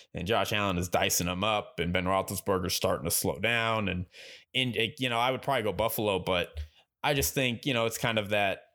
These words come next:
that effect. The Steelers are healthier.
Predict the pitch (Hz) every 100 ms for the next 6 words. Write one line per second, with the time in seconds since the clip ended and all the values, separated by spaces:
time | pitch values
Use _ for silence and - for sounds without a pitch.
0 | _ _ _ - 98 - 117 104 - 101
1 | - 95 98 98 95 98 113 - 113 110
2 | 104